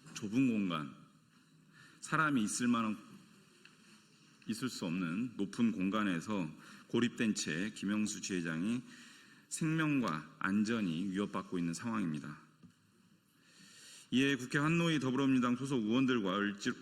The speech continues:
을지로위원회 소속 의원들은 하나오션 원하청 사용자들의 책임 있는 행동과 신속한 교섭 탁-, 교섭 타결을 촉구하기 위해서 오늘 기자회견을 개최하게 되었습니다.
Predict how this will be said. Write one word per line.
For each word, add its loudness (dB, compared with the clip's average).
을지로위원회 2
소속 -2
의원들은 2
하나오션 0
원하청 0
사용자들의 2
책임 0
있는 4
행동과 2
신속한 -2
교섭 -8
탁-, -8
교섭 -6
타결을 0
촉구하기 -4
위해서 -2
오늘 -2
기자회견을 -2
개최하게 0
되었습니다. -2